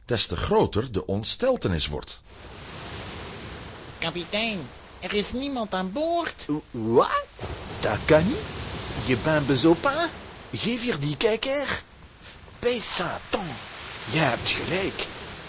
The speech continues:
Speaker 3: Alle geschutsleuken zijn dicht. Maar, eh, het is er muisstil. Niets beweegt. Eh, zoiets heb ik nog nooit meegemaakt. Vuur een waarschuwingsschot.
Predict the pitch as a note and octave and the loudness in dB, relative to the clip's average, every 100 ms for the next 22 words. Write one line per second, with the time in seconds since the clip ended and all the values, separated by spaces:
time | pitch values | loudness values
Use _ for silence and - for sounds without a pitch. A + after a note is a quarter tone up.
0 | - - G3+ F#3+ G#2+ G2 A2 - - D#3 | -14 -2 4 4 2 0 0 4 4 4
1 | C3 - A#2+ A2+ - G3+ D3 B2+ A#2+ A2+ | 4 2 2 0 0 -2 0 -2 0 0
2 | G#2+ A3+ - - - - - - C3 C#3+ | 2 0 0 -6 -10 -16 -14 -2 4 6
3 | A#2+ - - - - - - E3 B3+ - | 4 -2 -14 -20 -16 -6 2 4 2 2
4 | A#3+ F3 - G#2+ B2+ C3 B2+ C3+ - D#4+ | 2 4 2 0 0 4 4 4 4 6
5 | G4+ - - - - C#3+ E4 - C#3 D3 | 6 2 -8 -16 -4 -2 0 2 4 4
6 | C#4 E3+ - - - - - - - G#2 | 0 -2 -4 -6 -12 -18 -20 -20 -14 -8
7 | F#2 F2 - - - - - D#3+ B3+ - | -8 -8 -14 -20 -16 -8 0 0 0 -4
8 | - - - D#4+ - A#2+ A2 B2 F3 E4+ | -2 -2 -2 -4 -2 -2 0 4 6 6
9 | F4 F#3 A2+ G#2+ F#2 D#2+ E2 - - - | 4 0 2 0 -2 -4 -8 -10 -12 -14
10 | - - - - E3+ D#4+ F4 - A#3+ A3+ | -14 -14 -12 -6 2 6 6 6 2 2
11 | - C#3+ G3+ C#4 F#4+ - - F4+ F4+ E4+ | 2 6 6 4 0 0 2 4 4 4
12 | - E4 C4 - | 0 4 4 2